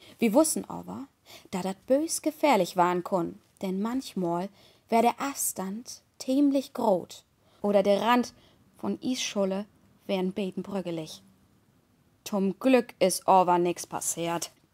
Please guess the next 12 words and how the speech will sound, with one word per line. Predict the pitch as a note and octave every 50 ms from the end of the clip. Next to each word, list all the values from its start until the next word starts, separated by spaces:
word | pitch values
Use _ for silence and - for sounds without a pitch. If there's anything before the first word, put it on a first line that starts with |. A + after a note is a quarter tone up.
| - - - - -
Und | - C4+ -
as | C4 B3+ -
dat | C#4+ C4+ -
langsam | A#3+ C4 D4 D#4+ E4 D#4 D#4 D4 C#4+
düster | - D4 D4+ - - - G3 F#3 E3+
wär, | F3 F3+ F3+ F#3 G#3 B3 B3+ - _ _ _ _ _ _
sind | - - C#4 D4+ D4+
wir | - D4 C4 A3
wieder | A3 G#3+ G#3 G3+
nach | G3+ G3+ G#3
Hus | G#3 F#3 F#3 - -
gorn. | - F3 E3 E3+ -